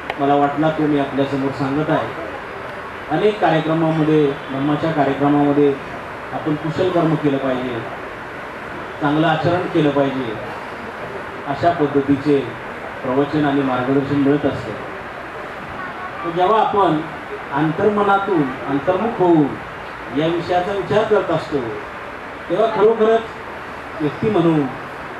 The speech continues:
आपल्यामध्ये अशा पद्धतीचे काही अकुशल कर्माच्या गोष्टी होतात का, त्याचा आपण सगळ्यांनी विचार केला पाहिजे.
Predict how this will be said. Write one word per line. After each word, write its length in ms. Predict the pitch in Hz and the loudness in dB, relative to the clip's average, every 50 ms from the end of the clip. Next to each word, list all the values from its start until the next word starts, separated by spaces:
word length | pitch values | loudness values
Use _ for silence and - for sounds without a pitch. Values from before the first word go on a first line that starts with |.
| - - | -8 -4
आपल्यामध्ये 560 | 147 147 - 175 190 202 202 202 190 202 208 | -4 -4 -2 -2 -2 -2 0 0 2 4 4
अशा 280 | 208 180 - - 190 185 | 6 6 4 4 2 0
पद्धतीचे 580 | 190 208 202 175 180 180 180 175 165 - 190 | 0 0 -2 -2 -2 -4 -4 -6 -4 -4 -4
काही 240 | 185 185 185 190 202 | -2 -2 -2 -2 -2
अकुशल 520 | 190 165 - - - 175 160 170 214 226 233 247 247 - - - - - - - - - - - - | -2 -4 -6 -4 -4 -4 0 2 2 2 2 0 -4 -8 -10 -12 -12 -12 -12 -14 -14 -14 -14 -4 0
कर्माच्या 480 | 170 160 165 170 180 185 - 214 214 208 | 0 2 2 2 2 2 4 4 4 6
गोष्टी 360 | 208 190 160 - 220 208 190 | 4 4 2 2 0 0 2
होतात 280 | 202 202 - 240 - | 2 4 4 4 4
का, 420 | - - - 170 147 135 120 - - - - - - - - - - - - - - - - - - | 4 2 2 2 4 4 2 0 -2 -6 -10 -10 -10 -10 -10 -8 -10 -10 -10 -10 -10 -12 -12 -8 -4
त्याचा 240 | 170 165 165 185 190 | -4 -2 0 2 2
आपण 240 | 175 170 175 175 170 | 2 2 0 -2 0
सगळ्यांनी 420 | 160 160 151 151 156 160 160 151 | 0 0 2 2 4 4 4 4
विचार 280 | 147 139 - 143 135 135 | 4 4 4 2 2 2
केला 240 | 135 147 147 143 139 | 4 4 4 4 4
पाहिजे. 360 | 135 147 147 143 143 139 | 4 4 4 4 4 2